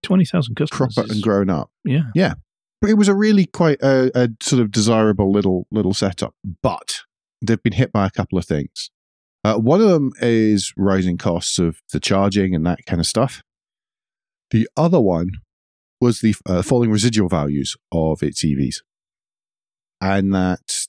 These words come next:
Speaker 2: that was really it. I think that's kind of what pushed L and G and, and probably scared them.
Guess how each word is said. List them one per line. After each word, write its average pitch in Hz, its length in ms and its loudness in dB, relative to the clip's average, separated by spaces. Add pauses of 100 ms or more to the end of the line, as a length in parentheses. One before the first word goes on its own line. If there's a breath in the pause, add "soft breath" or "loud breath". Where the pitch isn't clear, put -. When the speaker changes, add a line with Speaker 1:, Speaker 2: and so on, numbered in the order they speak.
Speaker 2:
that 113 260 -2 (600)
was 101 320 0
really 92 340 2
it. 82 120 -2
I - 40 -8
think 95 200 -4
that's 92 320 -2
kind 95 200 -2
of 85 80 0
what 82 220 -2
pushed - 320 -2
L 78 180 0
and 78 120 -6
G 80 260 0
and, 76 200 -4
and 85 160 -2
probably 78 400 -4
scared 80 600 -2
them. 69 300 -8